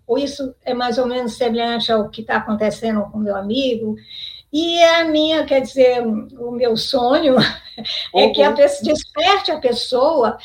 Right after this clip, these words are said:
Speaker 1: pra ficar atenta pra, pra si próprio, né?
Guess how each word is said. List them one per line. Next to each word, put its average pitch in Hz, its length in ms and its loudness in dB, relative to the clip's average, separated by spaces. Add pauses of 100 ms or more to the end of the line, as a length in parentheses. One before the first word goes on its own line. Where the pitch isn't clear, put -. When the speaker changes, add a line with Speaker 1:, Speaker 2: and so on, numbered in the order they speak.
(140)
Speaker 1:
pra 277 160 2
ficar 320 360 0
atenta 330 840 -2
pra, 302 360 -2
pra 294 180 -4
si - 200 0
próprio, 277 680 -6
né? 285 320 -4